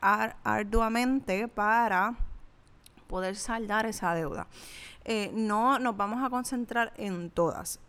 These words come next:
Puedes esco-, escogerla de dos formas. Número uno, pues, a mí me gusta, esa es mi sugerencia siempre, escoger aquella que sea la más, eh, el balance más bajo que debas. ¿Por qué?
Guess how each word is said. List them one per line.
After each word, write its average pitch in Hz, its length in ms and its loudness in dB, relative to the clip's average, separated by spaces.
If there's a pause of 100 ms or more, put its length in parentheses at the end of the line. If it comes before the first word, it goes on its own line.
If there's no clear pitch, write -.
(300)
Puedes 240 300 -2
esco-, - 160 -10
escogerla 285 580 -2
de 269 140 -2
dos 196 180 -2
formas. 170 400 -4
Número 208 380 0
uno, 320 260 0
pues, 262 300 -2
a 202 100 0
mí 202 80 -2
me 226 140 -4
gusta, 208 560 2 (180)
esa 196 220 -6
es 226 60 -2
mi 202 280 -4
sugerencia 214 600 0
siempre, 185 520 -4 (460)
escoger 269 920 -2 (120)
aquella 226 760 0
que 208 260 -6
sea 202 560 2 (380)
la 208 320 2
más, 220 580 2 (260)
eh, 214 220 0
el 196 60 -2
balance 240 440 2
más 220 380 0
bajo 247 380 0
que 185 180 -6
debas. 180 640 -4
¿Por 208 320 -4
qué? 208 440 0